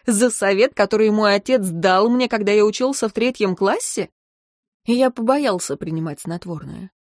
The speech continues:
В инструкции говорилось, что в течение двадцати четырёх часов после принятия лекарства нельзя садиться за руль автомобиля и другой крупной техники. А я бы сказал, что Боинг семьсот сорок семь был очень крупной техникой,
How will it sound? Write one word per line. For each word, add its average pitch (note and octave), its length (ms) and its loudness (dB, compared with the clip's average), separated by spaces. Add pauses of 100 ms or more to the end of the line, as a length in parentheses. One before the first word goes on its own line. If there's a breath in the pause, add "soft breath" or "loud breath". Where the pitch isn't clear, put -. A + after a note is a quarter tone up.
(180)
В G3 160 2
инструкции G#3+ 600 0
говорилось, F3 580 -2
что - 240 -2
в G3 40 -14
течение A3 460 -2
двадцати G3 380 -2
четырёх G3+ 360 0
часов G3+ 400 -4
после F#3 320 -4
принятия F#3 540 -4
лекарства G3 560 -4 (300)
нельзя C#4 400 2
садиться B3 440 -2
за G#3 180 2
руль G#3 180 0
автомобиля F#3 600 -2
и G3 120 6
другой G3+ 320 2
крупной G#3+ 400 -6
техники. E3 600 -12 (340)
А F3 200 2
я F#3 200 2
бы F3+ 100 -2
сказал, F#3 440 -2
что F3+ 220 -4
Боинг F3 400 0
семьсот F3+ 460 -6
сорок D#3+ 300 -6
семь C4 340 -4 (260 soft breath)
был E4+ 200 0
очень E4+ 340 -2
крупной F#3+ 480 -2
техникой, F3+ 600 -2